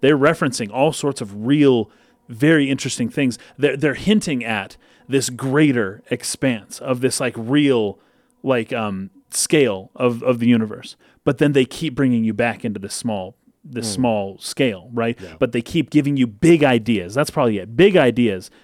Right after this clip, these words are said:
Speaker 1: but delivered in a small scale.
Speaker 2: Yeah. Oh, okay. Six God is saying he, it, it comes from a video that he linked to me in a D M, and I was gonna
Speaker 1: Oh,
Speaker 2: wait
Speaker 1: cool.
Speaker 2: to watch that till after I'd played the game. So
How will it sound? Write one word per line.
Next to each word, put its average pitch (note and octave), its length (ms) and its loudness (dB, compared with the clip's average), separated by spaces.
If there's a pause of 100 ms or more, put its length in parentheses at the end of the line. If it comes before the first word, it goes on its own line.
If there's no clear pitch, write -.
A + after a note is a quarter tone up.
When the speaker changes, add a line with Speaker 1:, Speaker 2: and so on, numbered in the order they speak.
(120)
Speaker 1:
but A#2+ 160 0
delivered B2 320 0
in G#2+ 100 -2
a G#2+ 40 -6
small G2 240 -8
scale. - 480 -14
Speaker 2:
Yeah. F#2+ 140 -16 (600)
Oh, A#2+ 180 0
okay. A#2 220 -2
Six - 280 -6
God A#2+ 200 0
is A2+ 60 -6
saying A#2 200 -4
he, A2 160 -10 (120)
it, G#2+ 180 -12
it G#2+ 240 -12
comes A#2+ 220 -6
from A#2 120 -8
a G#2+ 40 -6
video G#2 280 -6
that F#2+ 120 -10
he G2+ 100 -12
linked F2+ 380 -14
to - 100 -18
me D#2+ 260 -18 (100)
in G#2 120 -14
a F#2 80 -14
D F2 220 -16
M, D#2 200 -20 (100)
and A2+ 120 -8
I A2 120 -4
was G#2+ 120 -6
gonna - 160 -6
Speaker 1:
Oh, C#3+ 120 0
Speaker 2:
wait C#3+ 100 -2
Speaker 1:
cool. E3 140 2
Speaker 2:
to F#3 40 0
watch - 180 -10
that E2+ 160 -14
till F#2+ 180 -12
after F2+ 200 -12
I'd E2 120 -14
played E2+ 240 -14
the D#2+ 60 -20
game. D2+ 200 -18
So D#2+ 300 -16